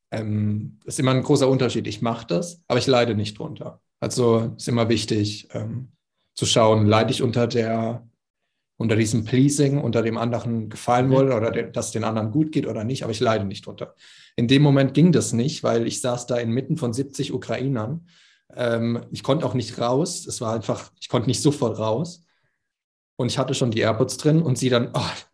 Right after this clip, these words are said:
Speaker 1: bin genervt." Und ich, "Ja, Moment, ich muss jetzt hier grad noch einen Artikel speichern und dann gehe ich raus." "Ist das laut bei dir?"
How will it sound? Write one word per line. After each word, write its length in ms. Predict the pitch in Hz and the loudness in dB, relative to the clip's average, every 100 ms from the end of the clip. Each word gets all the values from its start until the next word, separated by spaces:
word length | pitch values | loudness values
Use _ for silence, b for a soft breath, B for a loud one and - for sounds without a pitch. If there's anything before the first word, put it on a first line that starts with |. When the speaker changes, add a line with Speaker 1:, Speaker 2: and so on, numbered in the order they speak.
| _ _ | _ _
Speaker 1:
bin 100 | 139 | -2
genervt." 500 | 131 131 117 110 - _ _ _ _ | 0 0 -2 -4 -14 _ _ _ _
Und 80 | 127 | -10
ich, 240 | 113 - - _ _ _ _ _ - | -8 -10 -18 _ _ _ _ _ -8
"Ja, 240 | 120 123 | -4 -2
Moment, 500 | 123 123 120 120 113 | -2 0 2 2 2
ich 640 | 104 107 - - - - _ _ - | -2 -6 -8 -8 -8 -12 _ _ -2
muss 200 | 135 135 | 0 2
jetzt 120 | 131 | 0
hier 80 | 120 | 2
grad 240 | 127 127 | 2 0
noch 200 | 127 - | -2 -2
einen 100 | 120 | -2
Artikel 720 | 110 147 143 165 160 170 - _ _ _ - | 0 0 0 2 2 -2 -10 _ _ _ -12
speichern 600 | - 135 143 151 160 165 | -4 0 0 0 0 0
und 160 | 131 | -4
dann 160 | 113 113 | -6 -6
gehe 100 | 113 | -6
ich 140 | 110 | -6
raus." 320 | 110 104 - - _ _ _ - | -4 -4 -6 -14 _ _ _ -4
"Ist 180 | 175 - | 0 4
das 140 | - | 4
laut 220 | 165 160 - | 6 6 6
bei 120 | 131 | 4
dir?" 280 | 131 104 | 4 2